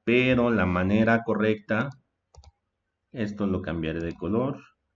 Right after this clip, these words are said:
para no borrarlo y que lo observen. La manera correcta es hacer el procedimiento completo.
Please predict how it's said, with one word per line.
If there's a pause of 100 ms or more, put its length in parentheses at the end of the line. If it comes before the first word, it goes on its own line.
(1200)
para
no
borrarlo
y
que
lo
observen. (4000)
La
manera
correcta (840)
es
hacer
el
procedimiento
completo.